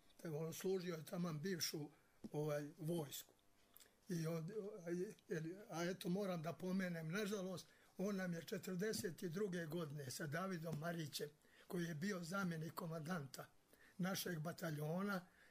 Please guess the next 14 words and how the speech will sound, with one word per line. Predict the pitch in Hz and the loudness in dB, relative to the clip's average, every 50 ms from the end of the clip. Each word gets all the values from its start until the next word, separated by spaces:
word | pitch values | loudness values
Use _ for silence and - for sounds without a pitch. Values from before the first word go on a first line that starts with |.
| - - | -8 -6
i | 175 - | -6 -4
pridružio | - 185 185 165 147 180 190 202 185 180 185 170 | 0 0 0 2 2 2 2 2 2 2 0 0
se | 175 - 170 160 - | 0 -2 -4 -4 -2
četnicima. | - 214 202 156 - - 156 135 127 - - 151 135 135 - - - - - - - | -2 -2 -2 -2 -4 -6 -6 -4 -2 -4 -4 -4 -6 -8 -10 -14 -20 -20 -20 -6 -2
I | 180 - | -2 0
kad | - 180 - | 0 -2 -2
smo | - 180 165 | 0 0 0
bili | 151 151 196 208 202 190 | 0 2 2 0 0 -2
u | 175 | -4
centralnoj | - - 220 196 202 196 - 190 180 175 175 170 165 | -2 -2 0 0 0 0 0 0 2 2 2 2 0
Bosni, | 151 143 202 208 156 - - 160 131 - - - - - - - - - - - | 2 2 2 2 2 0 -4 -6 -10 -12 -14 -18 -20 -20 -20 -20 -20 -14 -6 -2
onda | 165 180 185 180 180 170 | 0 2 2 2 2 2
je | 165 160 | 0 0
on | 170 202 214 175 160 151 | 0 2 2 2 0 -2